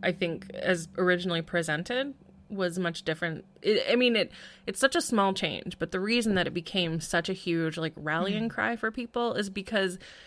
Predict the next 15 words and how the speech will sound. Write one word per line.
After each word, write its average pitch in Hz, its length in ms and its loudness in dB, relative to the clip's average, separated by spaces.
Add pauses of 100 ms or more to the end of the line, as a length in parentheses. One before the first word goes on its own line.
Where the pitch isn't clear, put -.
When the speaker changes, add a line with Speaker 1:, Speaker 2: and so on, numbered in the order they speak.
(140)
Speaker 1:
it's 196 180 0
such 220 180 4
a 208 80 0
tiny 226 460 2
change, 214 340 0
but 185 80 2
it - 120 -2
fundamentally 180 600 2
changes 143 380 -8
the - 80 -14
character. - 560 -8
Speaker 2:
Yes. 175 580 12
Speaker 1:
Um, - 60 -16 (300)
you 208 140 6
know, 180 360 10